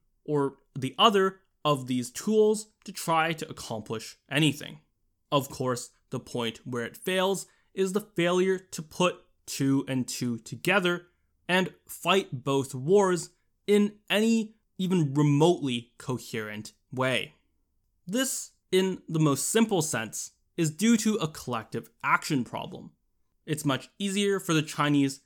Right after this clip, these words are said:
state-run capitalist organization in which the government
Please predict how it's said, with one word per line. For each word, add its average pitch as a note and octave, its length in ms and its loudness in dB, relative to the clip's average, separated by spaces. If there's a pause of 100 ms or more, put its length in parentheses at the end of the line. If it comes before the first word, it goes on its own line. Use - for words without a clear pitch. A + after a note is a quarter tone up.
state-run B2+ 1300 0
capitalist A#2+ 760 -6 (180)
organization B2+ 920 -2 (240)
in E3 100 0
which E3 180 0 (220)
the D#3+ 80 0
government F3+ 580 2